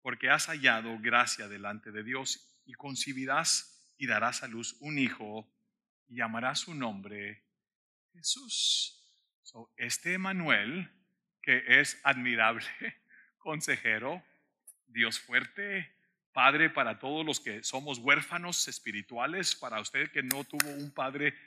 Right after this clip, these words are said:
Él es el Padre eterno, príncipe de paz,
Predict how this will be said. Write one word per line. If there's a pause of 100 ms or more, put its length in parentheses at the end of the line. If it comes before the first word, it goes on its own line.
(100)
Él
es
el
Padre
eterno, (280)
príncipe
de
paz,